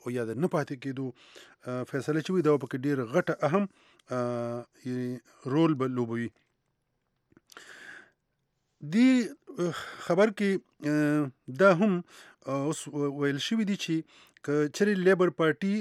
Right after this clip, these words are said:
او کنزرویټیو ګوند، آه، کې چې څه اوس روان دي، نو هغه په خپل ځای،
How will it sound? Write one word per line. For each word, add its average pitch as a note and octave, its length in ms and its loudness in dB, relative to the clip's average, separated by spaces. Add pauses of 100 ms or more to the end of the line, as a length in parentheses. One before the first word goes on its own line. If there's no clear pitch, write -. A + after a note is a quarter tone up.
(160)
او C#3+ 140 0
کنزرویټیو D#3 640 0
ګوند، E3 260 4 (560)
آه، C#3 260 -4
کې B2+ 160 -14
چې D3 160 -8
څه - 60 -4
اوس D#3 180 -2
روان F#3 360 6
دي، D#3 120 0 (460)
نو C#3+ 240 0
هغه D3 180 4 (180)
په F3 100 0
خپل - 300 2
ځای، F3 180 4